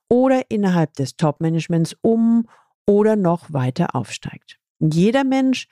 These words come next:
hat es zu einem nicht unerheblichen Teil selbst in der Hand, wie erfolgreich oder leider auch, wie unerfolgreich er das tun wird. Das Thema emotionale Intelligenz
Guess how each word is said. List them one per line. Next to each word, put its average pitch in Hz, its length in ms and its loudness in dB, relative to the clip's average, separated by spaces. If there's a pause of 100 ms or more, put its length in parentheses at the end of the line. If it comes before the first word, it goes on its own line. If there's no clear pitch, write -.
(220)
hat 151 160 -2
es 139 140 -8
zu 160 120 -4
einem 143 220 -2
nicht 147 360 -6
unerheblichen 220 760 0
Teil 175 280 -2
selbst 202 520 -2
in 160 220 -6
der 151 180 -2
Hand, 156 240 -2 (300)
wie 165 120 0
erfolgreich 208 960 -2
oder 254 240 0
leider 196 480 0
auch, 156 240 -2 (320)
wie 226 260 0 (200)
unerfolgreich 156 1200 -2
er 156 140 0
das 170 200 -4
tun 123 220 -8
wird. - 320 -20 (520)
Das - 140 -2
Thema 196 360 0
emotionale 240 720 0
Intelligenz 196 680 -2